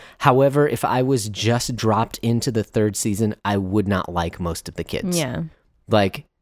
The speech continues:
Speaker 1: and it's 'cause they're teenagers. Like,
Speaker 2: Right.
Speaker 1: teenagers are just punks. It makes sense. And I say teenage, I mean, they're, like, young teenagers, preteens around there, twelve, thirteen, something like
Speaker 2: Mm-hmm.
Speaker 1: that. Um, but, I mean, they,
Speaker 2: Yeah.
Speaker 1: they do stupid things because they're young and stupid. Like,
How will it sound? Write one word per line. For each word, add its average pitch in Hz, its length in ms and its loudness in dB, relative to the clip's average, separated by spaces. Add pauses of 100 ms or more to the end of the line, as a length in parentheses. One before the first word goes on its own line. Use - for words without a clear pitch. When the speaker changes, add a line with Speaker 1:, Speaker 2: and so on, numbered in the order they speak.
(540)
Speaker 1:
and 170 220 8
it's 160 140 4
'cause 151 240 2
they're 135 120 2
teenagers. 113 560 2
Like, 110 140 2
Speaker 2:
Right. 98 120 0
Speaker 1:
teenagers 135 420 4
are 117 40 4
just 107 220 -2
punks. - 640 -6 (180)
It 131 100 2
makes 143 240 4
sense. 123 360 2 (240)
And 131 80 6
I 127 60 6
say 120 180 2
teenage, 98 300 0
I 107 60 2
mean, 104 180 2
they're, 95 140 2
like, 90 220 -2
young 92 220 2
teenagers, 107 720 -4
preteens 104 520 -6
around 101 220 -2
there, 101 240 -2 (500)
twelve, 95 220 -8
thirteen, 101 440 -8
something 98 220 -6
like 92 140 -2
Speaker 2:
Mm-hmm. 160 160 -2 (480)
Speaker 1:
that. 156 60 2 (100)
Um, 101 280 0 (300)
but, 151 240 4
I 143 80 8
mean, 135 200 6
they, 139 240 4 (260)
Speaker 2:
Yeah. 160 220 0
Speaker 1:
they 147 140 8
do 147 220 6
stupid 139 400 2
things 127 260 2
because 110 440 -2
they're 104 120 2
young 98 300 2
and 90 120 -2
stupid. 98 560 -2
Like, 107 240 2